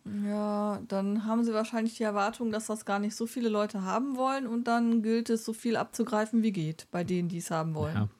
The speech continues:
Speaker 2: ich weiß, also man weiß ja nicht, wie die spielerisch ist. Vielleicht fügt die richtig
Speaker 1: Ja.
Speaker 2: krasse Sachen hinzu. Ja, ich hab, wir haben ja nicht getestet, die haben wir auch nicht. Aber gut.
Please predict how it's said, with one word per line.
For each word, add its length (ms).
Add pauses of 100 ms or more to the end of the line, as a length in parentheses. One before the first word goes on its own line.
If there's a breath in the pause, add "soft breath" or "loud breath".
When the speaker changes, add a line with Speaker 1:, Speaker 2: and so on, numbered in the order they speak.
Speaker 2:
ich 120
weiß, 160
also 200
man 120
weiß 140
ja 80
nicht, 180
wie 80
die 120
spielerisch 360
ist. 120
Vielleicht 280
fügt 200
die 80
richtig 220
Speaker 1:
Ja. 40
Speaker 2:
krasse 240
Sachen 220
hinzu. 260
Ja, 140
ich 80
hab, 160
wir 100
haben 80
ja 80
nicht 100
getestet, 360
die 60
haben 120
wir 80
auch 80
nicht. 200 (600 loud breath)
Aber 260
gut. 220